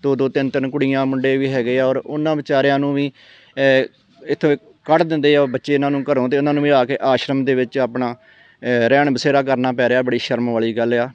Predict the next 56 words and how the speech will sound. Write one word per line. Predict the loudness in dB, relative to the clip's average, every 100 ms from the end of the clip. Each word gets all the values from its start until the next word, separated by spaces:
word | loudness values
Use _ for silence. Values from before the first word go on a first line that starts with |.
| -10
ਮੈਂ | -4 -4
ਅੱਗੇ | -2 -2
ਵੀ | -2
ਕਹਿ | -2 -2
ਚੁੱਕਾ | -4 -6 -6
ਕਿ | -4 -6 -10 _ _ -20 -20 -6
ਨਾ | 0 2 2
ਕਰੋ | 2 4
ਇਹੋ | 4 2
ਜਿਹਾ | 2 2
ਕੰਮ | 2 -2 -4 -10 _ _
ਜਿਹਦੇ | -8 -2
ਨਾਲ | 0 0 0
ਕਿ | -2
ਸਾਨੂੰ | -2 -2
ਸ਼ਰਮਿੰਦਗੀ | 0 0 2 0 2 2
ਮਹਿਸੂਸ | 2 -4 -4 -2
ਹੋਵੇ। | 0 0 -4 _ _ _ -2
ਕੱਲ੍ਹ | 0 2
ਨੂੰ | 0 -4 _ -6
ਜੇ | 2 4 4
ਅੱਜ | 4
ਆਪਾਂ | 2 2 0
ਆਪਣੇ | 0 -2
ਮਾਂ | 2 0
ਪਿਓ | 0 0
ਨੂੰ | 0
ਕੱਢਿਆ, | 0 2 2
ਕੱਲ੍ਹ | 2 2
ਨੂੰ | 2
ਆਪਣੀ | 2 2
ਵਾਰੀ | 4 4
ਵੀ | 4
ਆਉਣੀ | 4 2 -2
ਆ। | -4 -10 _ _ _ -10
ਸਾਡੇ | -2 0
ਬੱਚੇ | 0 0 0
ਸਾਨੂੰ | 0 0
ਪੁੱਛਣਗੇ | -2 0 0 0
ਵੀ | -2
"ਪਾਪਾ, | -2 -2 0
ਸਾਡੇ | 0 0 0
ਦਾਦਾ | 0 0 0
ਜੀ | 0
ਕਿੱਥੇ, | -2 -2 -2
ਦਾਦੀ | 0 -2 -2
ਜੀ | -4
ਕਿੱਥੇ | -6 -4 -2 -2
ਆ?" | -4 _ -20 -20 _ _ _
ਕੀ | -2 0
ਦੱਸਣਗੇ | 2 0 2
ਇਹਨਾਂ | 2 0
ਨੂੰ | -2
ਸ਼ਰਮ | -2 -2 0
ਦੇ | -2
ਮਾਰੇ? | -4 -6